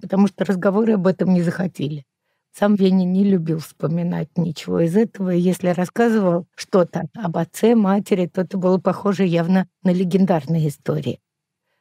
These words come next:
О Венедикте Ерофееве, а особенно о Москве-петушках, написано множество работ, защищаются диссертации еще с тех пор,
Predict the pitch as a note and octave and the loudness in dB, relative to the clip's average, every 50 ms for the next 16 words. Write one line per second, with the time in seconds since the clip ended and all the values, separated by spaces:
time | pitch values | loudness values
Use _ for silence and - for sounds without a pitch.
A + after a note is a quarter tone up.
0 | _ _ _ G#3+ A#3+ B3+ B3+ B3+ A#3+ A#3 A3+ E3+ - G3 G3+ A3 A3 A3+ G3 A3+ | _ _ _ 0 2 4 4 4 4 2 2 -2 -4 -2 0 2 2 2 2 2
1 | A#3+ - - - F#3+ A3+ G#3+ A3 A3 - - C4+ B3+ A#3 G#3+ F#3 F#3 F#3+ F#3 - | -2 -4 -6 -4 -2 0 0 2 0 0 0 2 2 2 2 2 0 0 0 0
2 | F#3 G3 G3+ F#3+ - - B3 A3 E3+ E3+ D#3+ E3 D#3+ D#3 D#3+ - _ _ _ _ | 2 2 0 0 0 0 0 0 0 -2 -2 -2 -2 -2 -4 -6 _ _ _ _
3 | - - F3+ F3+ F3+ E3+ E3 - - _ - F3 F#3+ F#3 F3 - - G3+ G3 E3 | -4 0 2 4 4 2 2 -2 -6 _ -2 0 0 0 0 0 -2 -2 0 0
4 | - F3+ - - F3+ - - - B3+ C4+ C4 - - - - - _ _ G3 F#3 | -2 -4 -4 -6 -8 -8 -4 0 0 0 0 -2 -6 -14 -18 -20 _ _ -2 -2
5 | F#3 F#3 - C4 B3 - - A3+ G#3+ G3+ F#3+ F#3 F3 - F#3+ G3+ G#3 G#3 A#3 C4 | 0 0 0 0 -2 -2 0 2 2 4 4 2 0 -2 0 0 2 4 4 2
6 | B3+ A#3 A3 - - G#3 G#3 G#3 G#3 G3 D#3 F3+ F3 E3 E3 - - F3 D#3 - | 2 0 -2 -4 -4 -2 0 0 0 -2 -2 -4 -6 -6 -8 -8 -10 -10 -8 -4
7 | G3 G3+ - - G3 F#3+ G3+ G3+ - - G#3+ G3 F#3 G#3 - - F#3+ F#3+ - - | -2 -4 -2 0 0 0 0 0 0 -2 -2 0 0 0 0 0 -2 -4 -4 -2
8 | G3+ G3+ G#3 - - - - E3+ F3 - - G3 - - - - - _ - F#3+ | -2 -2 -2 -2 -6 -6 -6 -6 -4 -4 -4 -6 -4 -2 -4 -6 -4 _ 0 0
9 | F#3 | 0